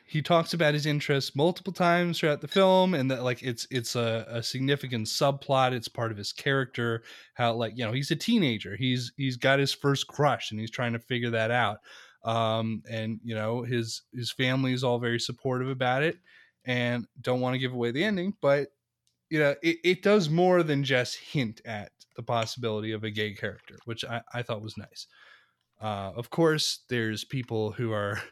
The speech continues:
<laughs> claiming that this is the reason that the movie is failing because Disney has gone woke. But I think that it has a lot more to do with the way this movie was marketed and just the general interest or disinterest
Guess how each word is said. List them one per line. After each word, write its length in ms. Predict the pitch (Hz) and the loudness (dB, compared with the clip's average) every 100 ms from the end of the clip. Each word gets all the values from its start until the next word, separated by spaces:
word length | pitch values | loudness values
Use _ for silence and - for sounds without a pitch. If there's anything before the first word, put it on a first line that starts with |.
| _ - | _ -20
<laughs> 280 | - _ | -20 _
claiming 460 | - 156 170 165 156 | -4 2 4 4 2
that 180 | 120 - | -2 0
this 200 | 214 214 | 0 0
is 140 | 208 | 0
the 80 | 180 | 0
reason 360 | 175 180 170 165 | 2 2 2 0
that 60 | |
the 60 | 127 | 0
movie 360 | 143 156 147 139 | 0 0 2 2
is 300 | 127 123 - _ _ | 0 -4 -10 _ _
failing 480 | - 147 151 151 151 | 2 2 4 2 0
because 560 | 135 117 123 113 110 - | -2 -2 0 0 -2 -6
Disney 400 | 123 139 143 147 | -4 -2 2 2
has 140 | 131 | 2
gone 340 | 110 143 147 147 | 2 4 4 6
woke. 480 | 147 151 - - - _ _ _ _ _ | 6 4 0 -10 -16 _ _ _ _ _
But 420 | 127 120 110 107 - - | 0 2 2 -2 -6 -2
I 140 | 127 | -2
think 420 | - 165 165 - - | 2 2 2 0 0
that 260 | 123 120 - | 2 0 -4
it 140 | 131 127 | -8 -2
has 240 | 135 135 | 0 0
a 60 | 123 | -2
lot 480 | 131 165 175 175 151 | 2 4 4 2 0
more 260 | 151 147 | 2 2
to 60 | 135 | 2
do 180 | 131 131 | 0 0
with 140 | 120 | -2
the 80 | 117 | -2
way 160 | 120 | -2
this 180 | 117 113 | -4 -4
movie 220 | 127 113 | -4 -4
was 120 | 110 123 | -4 0
marketed 600 | 151 151 139 139 131 - | 0 2 0 0 0 -4
and 160 | 113 110 | -6 -4
just 380 | 110 107 - | -4 -6 -8
the 160 | - 117 107 | -10 -10 -8
general 460 | 107 113 117 113 | -6 -6 -4 -6
interest 580 | 120 110 - 107 101 - - | -6 -8 -6 -8 -8 -10 -12
or 120 | 107 | -14
disinterest 840 | 98 110 - 107 - 101 101 - | -10 -8 -6 -8 -8 -8 -8 -12